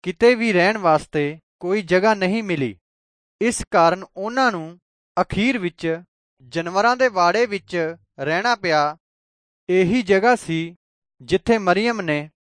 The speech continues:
ਪ੍ਰਭੂ ਯੀਸ਼ੂ ਮਸੀਹ ਨੂੰ ਜਨਮ ਦਿੱਤਾ। ਉਸੇ ਰਾਤ ਸਵਰਗਦੂਤ ਚਰਵਾਹਿਆਂ ਦੇ ਸਾਹਮਣੇ ਪ੍ਰਗਟ ਹੁੰਦਾ ਹੈ, ਜਿਹੜੇ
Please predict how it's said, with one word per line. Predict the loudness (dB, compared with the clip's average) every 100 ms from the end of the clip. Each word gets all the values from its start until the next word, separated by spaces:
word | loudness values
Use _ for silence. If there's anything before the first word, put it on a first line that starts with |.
| _
ਪ੍ਰਭੂ | -4 -2 -2
ਯੀਸ਼ੂ | 0 -2 -2 -2
ਮਸੀਹ | -2 -2 -4
ਨੂੰ | -4
ਜਨਮ | -2 -2 -2 -6
ਦਿੱਤਾ। | -6 2 2 2 -6 _ _ _ _ _ _ _ -10
ਉਸੇ | -8 -4 0 4
ਰਾਤ | 4 2 -2 -8 _ _ _
ਸਵਰਗਦੂਤ | -20 -8 0 2 0 -4 -6 -8 _ -2
ਚਰਵਾਹਿਆਂ | 0 4 4 4 2
ਦੇ | 0
ਸਾਹਮਣੇ | -2 -2 -2 -2 -4 -6 -14 _
ਪ੍ਰਗਟ | -2 0 -2
ਹੁੰਦਾ | -2 -2 2 2
ਹੈ, | 0 -6 _ _ _ _ _ _ _ -20
ਜਿਹੜੇ | -2 2 2 2 -2